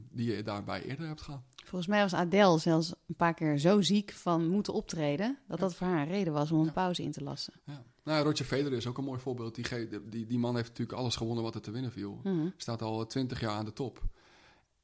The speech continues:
Speaker 1: En die vertelt dat hij nog steeds niet kan voorspellen wanneer hij zenuwachtig wordt of wanneer hij begint te twijfelen. Eh, want het komt wanneer het komt. En soms heeft hij slecht geslapen. En dan is er niks aan de hand. En soms is hij top voorbereid, goed geslapen, goed ontbeten.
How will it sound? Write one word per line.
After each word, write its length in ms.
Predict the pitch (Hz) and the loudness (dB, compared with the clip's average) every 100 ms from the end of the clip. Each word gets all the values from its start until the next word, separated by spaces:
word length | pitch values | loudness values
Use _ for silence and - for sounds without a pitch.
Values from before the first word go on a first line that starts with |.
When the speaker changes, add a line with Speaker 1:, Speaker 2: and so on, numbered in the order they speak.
| - | -6
Speaker 1:
En 120 | 117 | -2
die 140 | 113 123 | 0 0
vertelt 300 | 123 127 117 | 0 -2 -2
dat 120 | 117 | -2
hij 80 | 123 | -2
nog 100 | 120 | 0
steeds 220 | 135 135 | 0 0
niet 120 | 117 | 0
kan 160 | 110 110 | -2 -4
voorspellen 420 | 104 - 110 110 | -4 -4 -2 -2
wanneer 220 | 107 107 | -4 -4
hij 100 | 107 | -4
zenuwachtig 500 | 107 110 107 104 - | -4 -4 -6 -8 -10
wordt 200 | 104 101 | -10 -8
of 80 | 104 | -6
wanneer 160 | 104 107 | -6 -4
hij 100 | 104 | -6
begint 220 | 117 104 | -6 -8
te 60 | - | -8
twijfelen. 560 | - 98 98 95 101 - _ _ _ _ | -10 -8 -8 -12 -14 -16 _ _ _ _
Eh, 380 | - 98 104 104 - - _ _ _ _ - - | -12 -10 -10 -10 -14 -20 _ _ _ _ -20 -6
want 180 | 113 110 | -2 -2
het 120 | 113 | -2
komt 200 | 127 117 | -2 0
wanneer 180 | 110 104 | -2 -2
het 80 | 104 | -4
komt. 320 | 147 165 - - | -8 -10 -16 -12
En 220 | 113 110 | -10 -8
soms 320 | - 117 110 | -6 -4 -4
heeft 200 | 107 107 | -4 -4
hij 80 | 110 | -6
slecht 220 | 120 113 | -4 -4
geslapen. 540 | - 120 120 - 98 - _ _ _ _ _ | -6 -8 -8 -12 -16 -18 _ _ _ _ _
En 140 | - 107 | -8 -4
dan 140 | 107 | -4
is 60 | 101 | -2
er 60 | |
niks 180 | 110 107 | -4 -4
aan 80 | 104 | -6
de 40 | |
hand. 220 | 101 135 131 | -6 -8 -8
En 100 | 110 | -6
soms 200 | 113 107 | -6 -4
is 140 | 107 | -6
hij 100 | 113 | -6
top 220 | - 123 | -4 -4
voorbereid, 520 | - 131 117 107 104 | -2 -2 -2 -4 -8
goed 180 | - 123 | -6 -8
geslapen, 420 | - - 117 104 | -8 -8 -6 -8
goed 160 | - 117 | -10 -10
ontbeten. 460 | 107 117 113 120 | -8 -8 -10 -12